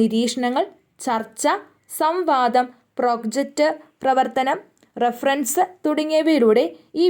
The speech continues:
വിഭാഗത്തിലുള്ള ധാരണ വളർത്തിയെടുക്കാം. വിജ്ഞാന മേഖല എന്ന് പറയുന്നത് സാമൂഹിക ചുറ്റുപാട്, പ്രപഞ്ച പ്രതിഭാസങ്ങൾ, അവ തമ്മിലുള്ള ബന്ധം, അവയുടെ വിശദീകരണങ്ങൾ, സാമൂഹിക സ്ഥാപനങ്ങളുടെ പ്രവർത്തനങ്ങൾ,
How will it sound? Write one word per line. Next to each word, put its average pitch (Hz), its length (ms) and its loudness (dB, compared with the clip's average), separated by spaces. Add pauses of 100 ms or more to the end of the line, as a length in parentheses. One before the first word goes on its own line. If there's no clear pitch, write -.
വിഭാഗത്തിലുള്ള 262 760 2 (180)
ധാരണ 220 360 2 (220)
വളർത്തിയെടുക്കാം. 262 760 0 (460)
വിജ്ഞാന 269 400 -4 (120)
മേഖല 254 280 0 (140)
എന്ന് 277 180 2
പറയുന്നത് 220 380 2 (420)
സാമൂഹിക 254 520 0 (120)
ചുറ്റുപാട്, 254 480 2 (280)
പ്രപഞ്ച 262 380 2
പ്രതിഭാസങ്ങൾ, 254 720 0 (180)
അവ 339 80 0 (100)
തമ്മിലുള്ള 262 420 2
ബന്ധം, 226 380 4 (300)
അവയുടെ 262 340 2
വിശദീകരണങ്ങൾ, 233 760 0 (260)
സാമൂഹിക 254 520 0
സ്ഥാപനങ്ങളുടെ 240 720 2
പ്രവർത്തനങ്ങൾ, 233 600 2